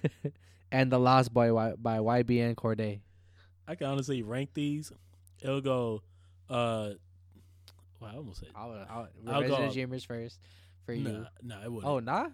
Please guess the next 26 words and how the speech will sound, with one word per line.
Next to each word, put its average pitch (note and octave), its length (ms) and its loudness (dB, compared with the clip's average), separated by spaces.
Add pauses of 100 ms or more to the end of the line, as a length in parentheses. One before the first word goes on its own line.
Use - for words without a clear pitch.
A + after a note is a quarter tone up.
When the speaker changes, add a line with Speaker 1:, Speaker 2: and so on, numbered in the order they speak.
(140)
Speaker 2:
I'm C3 120 -12
going D#3+ 200 0
with B2+ 80 0
Y B2+ 140 -2
M C3 40 -4
B B2+ 140 -4
Cordae A#2+ 320 -4
for F#2+ 120 -14
me G2 160 -12
first. F2+ 340 -12 (160)
Speaker 1:
What? A#3 400 4 (320)
Speaker 2:
That D#3 240 0
album C#3+ 300 2
was E2+ 140 -16 (240)
fire. G#2+ 420 -8 (120)
Speaker 1:
Okay, C3+ 240 -8
okay. C3+ 360 -10 (300)
Speaker 2:
Uh, B2+ 500 -2 (360)
that, D#3 440 -2 (1040)
Dreamers, D3+ 640 -4 (160)
The B2+ 100 -10
Revenge C3 260 -6
of C3 60 -6
the B2+ 80 -8
Dreamers. A#2 460 -8 (720)
Uh, A2+ 420 -10